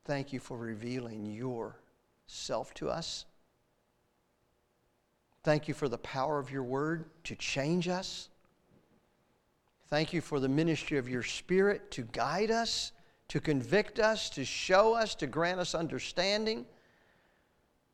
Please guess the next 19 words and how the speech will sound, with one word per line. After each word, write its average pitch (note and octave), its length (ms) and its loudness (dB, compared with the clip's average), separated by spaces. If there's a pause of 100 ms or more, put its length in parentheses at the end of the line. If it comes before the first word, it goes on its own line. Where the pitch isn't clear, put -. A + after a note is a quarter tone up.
(1120)
And B2 100 -12
now, B2+ 80 -8
Father, B2 280 -6
this A2 200 -8
morning, A#2+ 480 -8 (640)
we D3+ 240 -2
ask - 560 -8 (3250)
that - 180 -14
you A#2 80 -8
would A#2 100 -8
create - 420 -10
within - 340 -14
us - 460 -12 (1120)
a - 100 -18
clean A#2+ 340 -10
heart. - 400 -20 (2250)
Search - 500 -4
us, - 180 -14
Father. - 220 -14